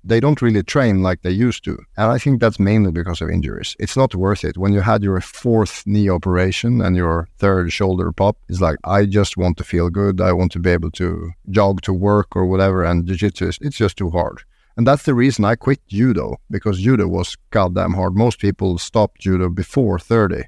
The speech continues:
And jiu-jitsu is not that less harder than judo. It's just that we have less impact because we don't get thrown so much. You can pull guard, but still the joints, the, the finger joints, and especially the shoulders and back and the knees.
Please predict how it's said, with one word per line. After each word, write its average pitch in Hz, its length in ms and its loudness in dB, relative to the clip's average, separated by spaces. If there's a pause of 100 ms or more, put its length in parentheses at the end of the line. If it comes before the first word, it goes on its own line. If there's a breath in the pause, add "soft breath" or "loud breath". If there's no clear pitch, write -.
And 101 240 2
jiu-jitsu 131 440 -2
is 101 260 0
not 110 400 2 (200)
that 110 320 0
less 110 520 -2
harder 98 480 0
than 92 200 0
judo. 98 300 2
It's 90 140 -4
just 98 160 -2
that 92 160 -4
we 92 140 0
have 90 260 0
less 95 240 0
impact 107 540 2
because 90 220 -6
we 90 120 0
don't 90 240 -2
get 85 180 -2
thrown 113 320 2
so 87 160 -6
much. 73 240 -4
You 92 80 -4
can 90 160 -2
pull 92 220 -2
guard, 87 360 0
but 87 280 -6 (320)
still 120 320 2
the 98 180 0
joints, 104 600 0
the, 95 200 2
the 92 120 0
finger 107 400 2
joints, 107 800 -2
and 95 140 0
especially 98 560 0
the 92 100 -2
shoulders 92 460 0
and 87 160 2
back 95 220 0 (260)
and 95 160 2
the 90 60 0
knees. 92 480 -2